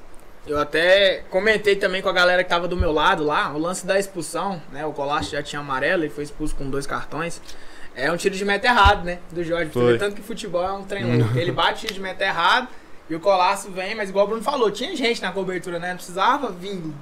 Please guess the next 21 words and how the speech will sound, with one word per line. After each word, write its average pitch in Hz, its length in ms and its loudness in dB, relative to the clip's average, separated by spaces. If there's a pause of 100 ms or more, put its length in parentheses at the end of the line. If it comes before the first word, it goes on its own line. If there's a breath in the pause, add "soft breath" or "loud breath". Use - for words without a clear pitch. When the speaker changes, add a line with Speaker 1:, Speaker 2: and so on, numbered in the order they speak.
(140)
Speaker 1:
doidão, 156 580 -2
igual 160 240 -2
um 165 80 -8
trem 160 320 -6
descontrolado. 156 800 -2
Era 165 140 -2
só 240 180 -6
fazer 240 340 -4
a, 214 160 -2 (380 loud breath)
a - 80 -8
cobertura 208 540 -2
ali, 254 320 -2
marcar 220 380 2
posicionadinho 214 760 -4
que 247 140 -10
ia 262 60 -6
dar 233 140 -4
pra 233 100 -10
tomar 208 280 -6
a 190 40 -6
bola. 143 280 -4